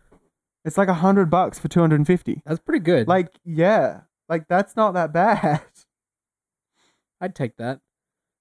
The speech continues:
Speaker 2: Uh, what's the, what's their customizable options?
Speaker 1: Um, we, I, presumably you could do whatever sort of, like, printing <laughs> you want.
Speaker 2: What did you search?
Speaker 1: Lenticular business cards.
Speaker 2: Lentic-,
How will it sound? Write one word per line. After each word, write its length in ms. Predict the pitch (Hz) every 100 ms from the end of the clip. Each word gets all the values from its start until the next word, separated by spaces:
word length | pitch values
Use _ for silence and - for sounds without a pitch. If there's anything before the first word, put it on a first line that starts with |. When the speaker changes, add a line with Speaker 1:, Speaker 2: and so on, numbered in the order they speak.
| _ 131
Speaker 2:
Uh, 80 | 139
what's 220 | 160 160
the, 180 | 175 156
what's 180 | 156 -
their 100 | 170
customizable 720 | - 160 - 151 147 147 127
options? 380 | 113 - 107 110 _ _ _ _ _ _ _ _ _ _ _ _ _ _ _ _ _ _ _ _
Speaker 1:
Um, 480 | 170 165 160 160 156 - -
we, 220 | 180 160
I, 160 | 165
presumably 560 | 156 - 156 160 151 151
you 60 | 147
could 120 | 139
do 140 | 143
whatever 320 | 139 143 139
sort 200 | 135 143
of, 200 | 131 123 _ _ _
like, 120 | 135 - _ - -
printing 400 | 214 190 151 165
<laughs> 20 |
you 100 | 170
want. 340 | 143 165 151 - 202 _ -
Speaker 2:
What 160 | 160
did 160 | 180 165
you 80 | 151
search? 520 | - 170 139 107 - _ _ _ _ _ 165
Speaker 1:
Lenticular 540 | 175 175 208 - 208
business 340 | 214 247 143
cards. 480 | - - - _ - _ -
Speaker 2:
Lentic-, 1000 | 139 143 147 143 - 165 180 190 190 _